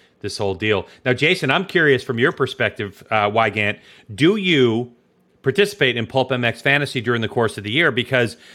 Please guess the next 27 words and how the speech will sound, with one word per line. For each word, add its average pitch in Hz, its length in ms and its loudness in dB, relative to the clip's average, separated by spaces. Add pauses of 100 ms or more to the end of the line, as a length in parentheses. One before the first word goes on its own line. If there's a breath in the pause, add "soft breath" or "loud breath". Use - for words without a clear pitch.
(120)
I 120 100 0
know 143 160 4
that 185 140 4
you're 139 260 2
deeply 139 460 0
involved 147 360 0
in 135 80 -2
Supercross, 113 600 -8
but - 140 -12
you're 131 80 0
not 139 260 -2
directly 131 420 -2
on 110 120 0
the 95 80 -6
podcast 117 520 -2
or 117 140 4
the, 104 240 2
uh, 92 220 2
the 107 80 -6
broadcast 117 580 -2
team 139 320 -2 (340 soft breath)
with 117 120 -4
Supercross. 104 400 -4
So 123 100 -2
do 117 180 -2
you 139 200 -2
participate? 143 680 -6